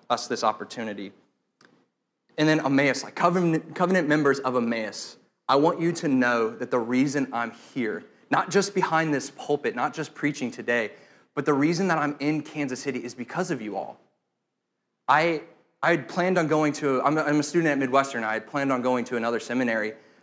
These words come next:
just a year ago. R-, right about this time, I was planning on, uh, shipping off and, and going to another seminary, and really felt the Lord, uh, drawing me to check out Midwestern. And so I went to school about three hours away from here, and so I drove down on a Friday,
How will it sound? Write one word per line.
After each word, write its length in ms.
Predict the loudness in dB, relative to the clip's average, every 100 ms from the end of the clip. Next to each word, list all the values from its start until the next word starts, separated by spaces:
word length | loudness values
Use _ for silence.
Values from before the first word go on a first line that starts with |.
| -8
just 220 | -6 -2
a 40 | 2
year 200 | 2 2
ago. 320 | 0 -4 -8 -2
R-, 180 | 0 0
right 400 | 2 4 6 4
about 180 | 2 0
this 160 | -2
time, 180 | -2 0
I 60 | 0
was 140 | -4
planning 300 | -4 -2 0
on, 220 | -2 -4 -12 _ _ -4
uh, 140 | -4 -4 -4
shipping 280 | -4 0
off 300 | 2 2 2
and, 240 | -2 -4 -6
and 180 | -10 -2
going 320 | 0 0 -2
to 360 | -2 0 0
another 260 | -2 -4 -6
seminary, 500 | -6 -6 -6 -6 -6
and 120 | -10 -12 _ _ _ 2
really 160 | 4 4
felt 180 | 2
the 80 | 2
Lord, 340 | 2 4 4 2 -6 -12 -12
uh, 120 | -10 -10
drawing 460 | -2 2 2 2
me 200 | 0 -2
to 180 | -2 -6
check 240 | -2 0
out 100 | 2
Midwestern. 600 | 2 2 2 2 -2 0
And 180 | -2 -6 -12
so 460 | 0 2 4 0 -10 -20 _ -4
I 180 | 0 2
went 140 | 2
to 80 | -2
school 560 | -4 0 4 4 4 2
about 260 | 0 0
three 160 | 2 2
hours 220 | 2 0
away 180 | 0 0
from 200 | -2 -6
here, 160 | -4
and 80 | -4
so 100 | -2
I 60 | -2
drove 280 | 0 0 2
down 380 | 0 2 -2 -6 -20 _
on 100 | -8
a 20 | -6
Friday, 600 | 2 4 6 4 0